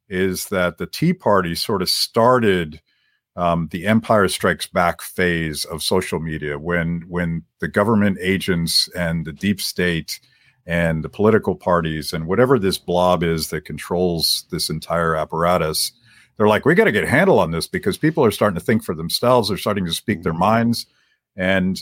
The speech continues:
Speaker 1: and, um, the Twitter files finally reveal something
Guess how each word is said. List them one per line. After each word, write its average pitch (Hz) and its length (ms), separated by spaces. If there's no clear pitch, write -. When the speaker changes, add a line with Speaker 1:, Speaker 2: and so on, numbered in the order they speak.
Speaker 1:
and, 98 340
um, 92 320
the - 60
Twitter 151 340
files 107 540
finally 117 440
reveal 101 480
something 95 720